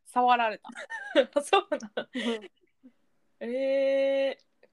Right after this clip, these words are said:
Speaker 2: ー、え、顔とどこなん？
Speaker 1: 顔と、まあ、自分で選べてんけど、私は顔と骨盤とちょっと首あたり、
Speaker 2: うん。
Speaker 1: 首肩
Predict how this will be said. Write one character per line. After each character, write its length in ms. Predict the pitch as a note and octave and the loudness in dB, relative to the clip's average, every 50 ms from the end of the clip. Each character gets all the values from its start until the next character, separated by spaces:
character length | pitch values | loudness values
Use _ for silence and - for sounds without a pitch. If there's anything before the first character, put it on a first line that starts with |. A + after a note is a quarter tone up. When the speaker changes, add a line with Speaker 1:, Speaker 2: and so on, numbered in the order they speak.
| _ _ _ _ _ - | _ _ _ _ _ -6
Speaker 2:
ー、 60 | C#4 | -4
え、 180 | D4+ D4+ - _ - | -4 -4 -6 _ -14
顔 380 | - - F#4 G4+ G#4 G#4 G#4 | -6 -2 0 0 0 0 -2
と 320 | G#4 - G4+ G4+ A4+ B4+ _ _ _ - | -4 -2 -2 -2 -2 -4 _ _ _ -12
ど 140 | G#3 A3+ G#3+ | -10 -10 -8
こ 120 | - A#3 | -8 -10
な 100 | G#3 D3+ | -10 -10
ん？ 120 | - F#3 _ _ _ _ _ _ _ | -12 -18 _ _ _ _ _ _ _
Speaker 1:
顔 300 | - F#4 F#4+ G4 G4 F#4+ | 0 2 2 2 2 0
と、 320 | _ - A#4 A#4+ F4 A#3 A3 | _ 2 4 4 4 4 2
ま 120 | C4 C4+ | -2 -6
あ、 40 | C#4 | -6
自 140 | - - C#4+ | -4 -6 -4
分 160 | D#4 E4+ E4+ | -4 -4 -4
で 60 | F4+ | -2
選 80 | G4 G#4+ A#4 A4 | 0 2 2 2
べ 80 | F4 B3+ | 0 -2
て 120 | - B3+ | -6 -6
ん 80 | A#3+ A#3+ | -6 -4
け 80 | D4 | -4
ど、 80 | D4 B3+ | -4 -4
私 220 | A#3 B3+ B3+ - | -4 -6 -6 -4
は 100 | C4 B3+ | -4 -4
顔 280 | B3+ - - F#4+ G4 G4 | -2 2 6 6 6 6
と 140 | G4 F#4+ F#4 | 4 -4 -8
骨 180 | - F4+ F4+ - F#4 E4 | -6 -8 -10 -8 -6 -4
盤 240 | F4 E4 E4 D#4+ | -2 -2 -4 -4
と 260 | D#4+ - G#4 D#4+ G#3+ G3 | -2 0 2 2 0 0
ち 80 | - | -6
ょ 20 | - | -14
っ 20 | |
と 100 | - G#3 | -20 -20
首 340 | - - - - B3 B3+ B3 | -10 -6 -4 -2 2 2 2
あ 80 | A#3 | 2
た 120 | A#3 - E3 | 2 2 -2
り、 120 | D3 C#3+ | -2 -4
Speaker 2:
う 20 | - | -8
ん。 20 | _ _ _ _ _ _ _ | _ _ _ _ _ _ _
Speaker 1:
首 260 | - - A#3 A3+ A3+ | -8 -8 -6 -6 -6
肩 360 | A3+ - D#3 - D3+ D3 - | -6 -6 -4 0 0 -2 -2